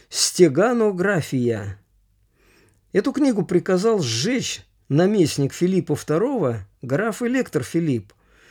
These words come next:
который обнаружил ее в отцовской библиотеке и пришел от нее в ужас. Сам Тритемий сообщал, что в первом томе описано больше сотни способов тайнописи, не вызывающие ни малейших подозрений.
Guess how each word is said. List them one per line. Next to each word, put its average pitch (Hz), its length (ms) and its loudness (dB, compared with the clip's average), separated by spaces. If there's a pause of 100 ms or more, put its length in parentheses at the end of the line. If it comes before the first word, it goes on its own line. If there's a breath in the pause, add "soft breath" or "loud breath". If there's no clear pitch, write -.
(160 soft breath)
который 202 400 2
обнаружил 175 540 0
ее 160 160 2
в 147 80 0
отцовской 170 480 -2
библиотеке 165 680 0
и 156 60 2
пришел 233 480 -2
от 170 100 -2
нее 202 300 2
в 156 120 -2
ужас. 123 560 -4 (760 soft breath)
Сам 262 380 0
Тритемий 160 520 2
сообщал, 175 640 -2
что 160 240 -2
в 147 60 -2
первом 220 420 0
томе 123 480 2
описано 147 720 -2
больше 160 420 -2
сотни - 720 -4
способов 135 720 -4
тайнописи, 135 920 -4 (480 soft breath)
не 170 240 4
вызывающие 180 800 2
ни 156 120 2
малейших 175 580 -2
подозрений. 127 840 -2